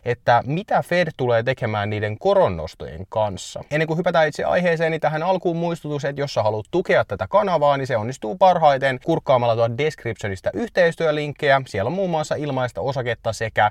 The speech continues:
yli viidenkymmenen prosentin alennusta Seeking Alphan palveluun. Sekä tietenkin aina ilmainen tapa auttaa on pistää kanava tilaukseen sekä pistää se tykkäysnappi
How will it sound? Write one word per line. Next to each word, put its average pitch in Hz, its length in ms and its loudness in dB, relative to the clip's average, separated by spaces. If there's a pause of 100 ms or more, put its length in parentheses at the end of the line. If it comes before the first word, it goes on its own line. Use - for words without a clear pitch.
yli 131 200 0
viidenkymmenen 147 440 0
prosentin 120 480 -2
alennusta 110 680 0
Seeking 113 480 -6
Alphan 90 540 -6
palveluun. 156 760 4
Sekä 123 260 2
tietenkin 143 480 0
aina 175 220 2
ilmainen 190 480 -2
tapa 156 220 2
auttaa 175 500 4
on 147 180 0
pistää 113 340 -4
kanava 208 260 -2
tilaukseen 156 520 0
sekä 127 180 -4
pistää 113 300 -6
se 107 200 -10
tykkäysnappi 92 580 -8